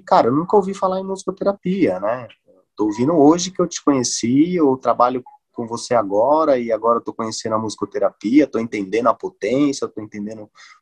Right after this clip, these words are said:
como que pode desenvolver", né? Então, é legal, porque daí a gente também convida esses outros técnicos, né, a participarem ali de um atendimento junto, né?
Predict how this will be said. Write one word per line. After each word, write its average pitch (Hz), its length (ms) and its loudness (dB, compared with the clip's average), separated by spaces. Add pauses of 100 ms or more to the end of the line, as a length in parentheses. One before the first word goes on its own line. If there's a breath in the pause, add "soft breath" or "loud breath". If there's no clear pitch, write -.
(120)
como 113 240 2
que - 160 -6
pode 104 360 2
desenvolver", 101 800 4
né? 120 240 4 (340 soft breath)
Então, 135 420 2
é 156 100 4
legal, 175 420 4
porque 127 260 -8
daí 131 220 -4
a 147 40 -4
gente 147 260 -8
também 147 220 -4
convida 160 580 0
esses 123 260 -4
outros 131 320 0
técnicos, 113 640 -2
né, 123 220 -2 (280 loud breath)
a 98 80 -4
participarem 120 880 0
ali 110 320 -4
de 117 100 -8
um 113 60 -6
atendimento 107 640 -8
junto, 113 640 0
né? 117 260 0